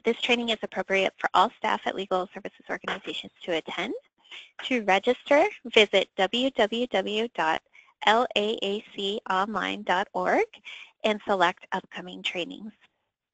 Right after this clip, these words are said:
The Legal Aid Association of California, also known as lac, is the membership organization for iolta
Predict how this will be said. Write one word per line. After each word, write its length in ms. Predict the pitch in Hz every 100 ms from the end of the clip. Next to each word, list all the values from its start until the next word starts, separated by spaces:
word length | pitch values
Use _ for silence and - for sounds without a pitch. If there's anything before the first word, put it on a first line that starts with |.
| _ _ _ _ _ _
The 100 | 240
Legal 240 | 247 330
Aid 180 | 320 254
Association 640 | 254 - 214 214 202 240
of 80 | 226
California, 680 | - 196 226 - 190 190 190
also 340 | 196 196 - 262
known 360 | 240 180 185 196
as 160 | 185 -
lac, 320 | 175 160 196 - - - - -
is 100 | -
the 60 | 247
membership 420 | 254 311 359 -
organization 680 | 233 233 226 220 190 185 196
for 100 | 196
iolta 400 | 185 165 175 -